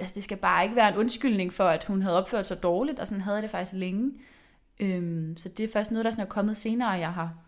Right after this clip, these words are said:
fået forståelse for det, og, og noget, jeg virkelig har skulle bruge lang tid på at, at erkende, at, at der har jo været noget, og der har jo ligget noget bag, og sådan på den måde. Altså, jo ældre jeg er blevet, har jeg mere sådan en, ikke en trang, men mere sådan,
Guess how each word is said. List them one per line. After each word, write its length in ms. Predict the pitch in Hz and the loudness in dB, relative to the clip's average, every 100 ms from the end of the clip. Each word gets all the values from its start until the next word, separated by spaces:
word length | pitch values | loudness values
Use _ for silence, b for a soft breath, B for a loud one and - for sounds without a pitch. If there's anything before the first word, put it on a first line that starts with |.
| _ - - - | _ -20 -20 -4
fået 200 | 196 190 | -2 -2
forståelse 560 | 190 - 220 175 165 | -4 0 2 2 -4
for 180 | - 196 | -2 0
det, 160 | 196 156 | 0 -2
og, 120 | 165 B B B B | -4 B B B B
og 80 | 190 | 0
noget, 160 | 196 202 | 2 4
jeg 140 | 190 | 4
virkelig 180 | 196 190 | 2 0
har 60 | |
skulle 200 | 180 190 | 0 -2
bruge 140 | 170 180 | -2 4
lang 280 | 190 190 - | 4 4 -2
tid 240 | - 196 | -4 2
på 260 | - 190 - | 8 8 8
at, 400 | 175 165 - 170 | 0 0 2 2
at 60 | |
erkende, 540 | - - 240 208 165 - | 2 0 0 0 -2 -6
at, 260 | 170 - b b b b b - | -6 -8 b b b b b -6
at 440 | 175 - - 165 | -6 -4 -8 -4
der 60 | 170 | -4
har 260 | 170 214 196 | 2 4 6
jo 80 | |
været 420 | 175 170 175 185 185 | 4 2 2 2 0
noget, 200 | 180 185 | 0 -2
og 60 | |
der 60 | 180 | -2
har 120 | 175 | -4
jo 40 | |
ligget 240 | 180 175 175 | -4 -4 -4
noget 180 | 180 185 | -4 -2
bag, 360 | 185 190 - - | 0 0 -2 -6
og 100 | 165 | -10
sådan 240 | 165 - | -10 -10
på 60 | - | -6
den 200 | 185 180 | -4 -4
måde. 300 | 165 160 170 - - - - - - - b b | -4 -6 -8 -12 -20 -20 -20 -20 -20 -20 b b
Altså, 160 | - 208 | -4 2
jo 80 | 214 | 4
ældre 220 | 214 240 | 6 8
jeg 200 | 220 175 | 8 6
er 80 | 170 | 4
blevet, 380 | 196 190 202 - | 2 0 0 -4
har 200 | - 214 | -4 0
jeg 120 | 202 190 | 2 4
mere 340 | 196 208 220 | 4 4 2
sådan 200 | 214 202 | 0 -2
en, 240 | 175 175 175 b b b - | -2 -4 -8 b b b -6
ikke 160 | 196 | -4
en 80 | 202 | -2
trang, 340 | - - 269 240 | -2 4 6 6
men 140 | 208 | 4
mere 240 | 214 226 | 4 2
sådan, 360 | 226 226 175 170 | 2 -2 -2 -4